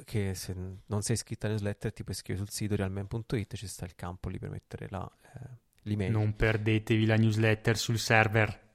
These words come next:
Speaker 1: <laughs> E niente, questo è, comunque è uno dei, dei, rimane uno dei topic più, più, più caldi del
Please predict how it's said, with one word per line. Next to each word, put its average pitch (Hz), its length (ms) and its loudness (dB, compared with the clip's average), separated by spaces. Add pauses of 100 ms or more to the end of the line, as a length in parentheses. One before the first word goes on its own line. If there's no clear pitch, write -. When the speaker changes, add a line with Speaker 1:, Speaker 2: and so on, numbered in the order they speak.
(140)
Speaker 1:
<laughs> - 480 0 (1120)
E 180 80 -2
niente, 135 260 -2
questo 170 180 -2
è, 139 320 6
comunque 156 320 2
è 120 40 8
uno 123 160 4
dei, 113 260 4 (100)
dei, 123 180 -4 (240)
rimane 139 260 8
uno 139 120 6
dei 127 160 6
topic 131 500 6
più, 156 220 -4 (160)
più, 127 320 2
più 127 200 -2
caldi 113 440 4
del 107 280 0